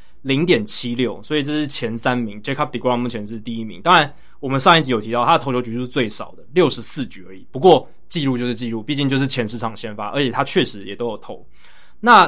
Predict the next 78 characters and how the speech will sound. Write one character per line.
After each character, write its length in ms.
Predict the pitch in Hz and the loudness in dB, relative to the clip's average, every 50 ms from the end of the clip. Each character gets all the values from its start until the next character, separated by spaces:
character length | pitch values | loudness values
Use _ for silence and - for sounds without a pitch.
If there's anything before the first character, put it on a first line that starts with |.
| - - - | 2 0 2
打 180 | - 135 120 117 | 4 4 4 4
击 140 | 120 131 | 2 2
方 160 | 135 156 151 160 | 4 4 4 4
面， 160 | 170 160 127 | 4 2 2
他 140 | 117 160 160 | 2 2 2
在 100 | 160 156 | 2 4
上 160 | 180 160 151 | 4 4 4
一 40 | 139 | 4
场 120 | 135 113 | 2 0
先 180 | 104 127 120 117 | 0 -2 0 2
发 320 | 123 120 117 117 120 - - | 2 2 2 0 -4 -8 -10
也 100 | - 123 | -10 -10
表 220 | 117 - 120 104 101 | -6 -4 -4 -4 -4
现 160 | 131 123 120 | -4 -6 -6
得 100 | 107 101 | -6 -8
很 280 | 98 - 110 104 104 | -10 -12 -12 -10 -8
好， 240 | 104 - 110 101 - - | -8 -6 -8 -8 -6 -4
他 100 | 156 160 | 0 4
打 200 | - 127 113 113 | 6 6 6 4
击 160 | - 113 117 | 0 -2 -2
也 80 | 123 | 2
打 160 | 127 135 113 107 | 2 2 2 2
出 100 | - 135 | 0 0
了 60 | 131 | 0
一 40 | 123 | 0
支 120 | 127 123 | 0 0
带 100 | 143 131 | 0 2
有 80 | 117 104 | 2 0
打 180 | 104 98 107 | -2 -4 -4
点 140 | 110 113 101 | -4 -6 -6
的 60 | 95 | -4
二 100 | 135 127 | -4 -4
垒 80 | 107 92 | -4 -4
安 160 | 87 101 107 | -8 -10 -10
打 120 | 104 104 92 | -8 -10 -10
嘛， 160 | - - - - | -10 -12 -14 -10
是 120 | - - 147 - | -8 -6 4 4
二 100 | 180 143 | 4 4
垒 80 | 123 | 4
安 180 | - 113 117 123 120 | 2 -2 -4 -4 -4
打， 200 | 120 104 - - - | -4 -6 -8 -8 -8
真 120 | 127 120 | -6 -6
的 80 | 117 113 | -6 -6
很 120 | 113 104 | -6 -8
厉 120 | 104 107 | -10 -10
害。 200 | 107 107 110 - - - - - - - - - | -10 -10 -10 -12 -14 -16 -16 -16 -16 -16 -16 -16
所 200 | - - 180 214 | -2 4 6 6
以 220 | 220 185 135 - - - - - - - - - - | 8 6 6 4 -2 -10 -14 -14 -16 -14 -14 -14 -2
最 260 | - 277 262 180 156 | 6 8 10 10 10
近 400 | 139 - - 240 190 135 110 - - - - - - - - - - - - - - - | 6 2 2 4 4 4 2 -2 -10 -14 -16 -16 -16 -16 -16 -16 -16 -16 -16 -16 2 6
大 140 | 208 185 | 8 8
联 100 | 160 139 | 8 8
盟 80 | 131 127 | 6 4
的 80 | 127 123 | 2 0
投 240 | - - 117 127 | 0 -2 -2 -2
手 200 | 131 - 117 107 | -2 -2 -4 -2
在 140 | 107 151 147 | 2 2 2
前 320 | 143 - - 135 123 131 143 | 2 2 0 0 0 0 2
十 240 | 139 - 131 135 | 0 0 0 -2
场 260 | 156 - 139 110 98 98 | -2 -2 -4 -4 -4 -8
的 140 | 101 101 | -12 -12
出 260 | 98 - - 123 120 120 | -12 -10 -10 -8 -8 -4
赛， 200 | - 139 113 104 | -2 -2 -2 2
单 180 | - 151 151 | 2 2 2
季 160 | 160 165 151 | 2 0 -2
前 180 | 123 - 123 113 | -2 -2 -2 -2
十 140 | 110 127 120 | -2 -2 -2
场 140 | 120 110 98 | -4 -4 -4
的 60 | 95 | -6
出 180 | - 120 113 110 | -8 -8 -8 -4
赛， 200 | 123 131 113 117 | -4 -4 -4 -2
累 220 | 117 120 123 117 | -4 -2 -2 -2
积 220 | 107 - 139 139 139 | -2 -4 -4 -2 0
四 240 | - - - 202 | 2 2 2 2
成 180 | 143 - 123 117 | 2 2 0 2
打 160 | 120 110 98 | 2 0 -2
击 140 | 92 98 110 | -2 -6 -8
率， 160 | 117 117 117 | -8 -8 -6